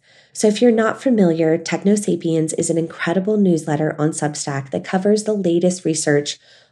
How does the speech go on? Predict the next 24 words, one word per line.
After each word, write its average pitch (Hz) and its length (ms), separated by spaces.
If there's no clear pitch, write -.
on 175 220
parenting, 165 600
psychology, 151 840
and 151 160
technology. 143 880
I 208 100
knew 208 320
she 202 340
was 170 460
the 185 60
perfect 233 560
person 196 340
to 185 100
team 180 240
up 175 160
with 170 140
on 165 120
this 170 140
topic 156 440
because 180 280
she 185 280
is 180 200
really 170 280
an 175 100